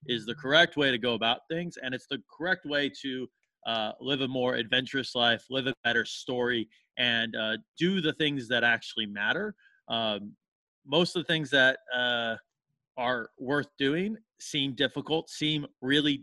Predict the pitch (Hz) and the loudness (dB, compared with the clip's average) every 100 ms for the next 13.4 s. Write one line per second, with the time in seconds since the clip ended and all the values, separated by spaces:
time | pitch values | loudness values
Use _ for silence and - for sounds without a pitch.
0 | - 123 131 135 117 113 135 151 139 123 | 0 2 4 2 -2 2 4 4 2 -4
1 | - 143 139 131 117 117 117 - 127 151 | -4 -2 -2 -4 -6 -4 -4 -6 -4 -4
2 | 165 110 - - _ 131 135 131 143 156 | -2 -6 -12 -20 _ -2 0 0 2 2
3 | 147 131 123 120 117 104 _ - - 135 | 4 2 2 2 0 -2 _ -14 -2 0
4 | - _ 120 113 123 127 123 - 117 117 | 0 _ -8 -2 -2 -2 -4 -8 -8 -6
5 | 117 120 147 180 - - _ 135 127 123 | -2 -2 -4 -8 -12 -20 _ 0 4 4
6 | 120 117 120 113 110 110 110 117 _ _ | 4 0 -4 -4 -4 -6 -10 -18 _ _
7 | _ _ _ _ _ _ _ _ _ _ | _ _ _ _ _ _ _ _ _ _
8 | _ _ _ _ _ _ _ _ _ _ | _ _ _ _ _ _ _ _ _ _
9 | _ 359 _ _ _ _ _ _ _ _ | _ _ _ _ _ _ _ _ _ _
10 | _ _ _ - _ _ - - 139 147 | _ _ _ -20 _ _ -18 -6 -4 0
11 | 151 208 175 165 151 - - 160 160 139 | 0 0 0 0 -2 -4 -4 -4 -2 -4
12 | 123 _ 139 139 143 131 123 139 117 107 | -4 _ -4 -2 0 2 2 0 -2 -4
13 | 131 120 120 117 | -4 -2 -2 -4